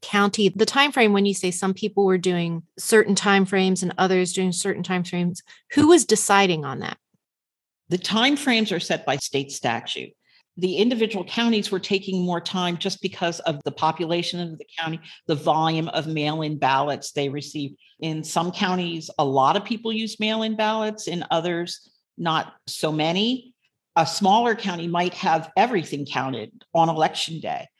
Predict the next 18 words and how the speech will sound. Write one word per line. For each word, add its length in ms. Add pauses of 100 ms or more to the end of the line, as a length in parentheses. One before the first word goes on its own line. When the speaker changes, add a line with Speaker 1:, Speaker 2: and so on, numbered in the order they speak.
(400)
Speaker 2:
but 420
some 220
of 80
the 60
bigger 340
counties, 800 (460)
I 180
think 240
Philadelphia 720
took, 260
like, 140
a 80
week 480 (300)
to 100
get 240
them 140
all 340
counted. 560